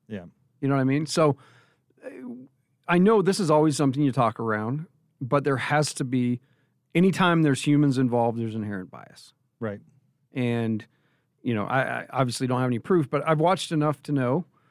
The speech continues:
Speaker 2: that there's bias in everything, and you just gotta, like Rudy said, you gotta be better than all of it. You gotta be elite, and that's really the only choice you have.
Speaker 1: Why am I, I, I mean, just as an example of this, why am I forgetting, what was the Shaq game, the T N T Donovan Mitchell game?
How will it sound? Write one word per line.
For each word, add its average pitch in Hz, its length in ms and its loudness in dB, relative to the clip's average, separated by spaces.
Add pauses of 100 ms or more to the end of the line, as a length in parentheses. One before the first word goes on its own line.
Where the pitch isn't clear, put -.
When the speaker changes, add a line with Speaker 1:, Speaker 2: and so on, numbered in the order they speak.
(540)
Speaker 2:
that 139 220 -2
there's 135 220 -2
bias 123 400 -2
in 139 80 -2
everything, 147 560 0
and 131 500 -2
you 135 100 0
just 135 140 -6
gotta, 135 300 0
like 131 160 0
Rudy 175 200 2
said, 127 220 -2
you 151 80 0
gotta 160 160 2
be 139 360 0 (300)
better 147 220 2
than 139 160 2
all 165 180 2
of 127 80 -2
it. 120 60 -4
You 117 60 -4
gotta 123 180 0
be 131 120 -2
elite, 147 400 -2
and 127 140 2
that's 135 160 -2
really 139 240 2
the 127 80 2
only 127 180 2
choice 123 280 -4
you 131 80 -2
have. 117 220 -6 (360)
Speaker 1:
Why 240 200 0
am 233 140 2
I, 170 200 2
I, 180 320 0
I 196 40 4
mean, 190 160 4
just 196 240 0
as 170 280 2
an 147 100 0
example 139 420 0
of 123 100 -2
this, 120 260 -2
why 190 120 0
am 208 100 4
I 170 80 2
forgetting, 143 320 0
what 170 120 2
was 180 140 0
the 143 80 -2
Shaq 135 380 0
game, 113 280 -2
the 110 100 -4
T 135 200 -2
N 120 100 0
T 117 220 -4
Donovan 113 440 -2
Mitchell 107 260 -6
game? 98 320 -10